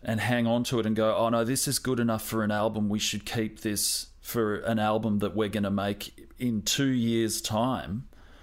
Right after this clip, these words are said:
we just went, "No, no, just put it out now. If there's an opportunity to put it out right now and it's the, the third B-side on a C D single, fine, just do it," because you have to, we had, we had to believe that we were gonna write better songs,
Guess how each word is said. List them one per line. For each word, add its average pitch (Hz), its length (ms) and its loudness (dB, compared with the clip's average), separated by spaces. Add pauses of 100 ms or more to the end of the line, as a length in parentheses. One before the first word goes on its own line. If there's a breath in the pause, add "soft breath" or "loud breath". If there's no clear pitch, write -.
(400 loud breath)
we 127 200 0
just 131 220 -2
went, 139 220 0
"No, 156 160 2
no, 117 200 2 (140)
just - 280 -4 (420)
put 165 160 0
it 139 120 2
out 120 200 4
now. 123 220 2
If - 100 -4
there's 127 180 0
an 135 60 2
opportunity 131 560 0
to 110 80 0
put 117 220 0
it 110 60 2
out 107 180 2
right 107 280 0
now 104 280 2
and 98 80 -2
it's 92 200 -4
the, 101 220 -4 (100)
the 98 360 0 (320)
third 110 720 0
B-side 107 640 2
on 95 140 0
a 90 180 -4 (100)
C 110 340 0
D 98 220 0
single, 110 600 -2 (680 loud breath)
fine, 139 460 0
just - 260 -2
do 120 200 2
it," - 120 -6
because 110 460 -4 (200 loud breath)
you 131 120 -2
have 139 260 0
to, 139 280 0 (1300 soft breath)
we 131 240 0
had, 135 240 0
we 127 140 2
had 123 200 2
to 110 60 -2
believe 107 520 2
that 95 340 -4
we 113 200 0
were 139 100 0
gonna 147 160 2
write 156 200 2
better 151 200 2
songs, - 580 -4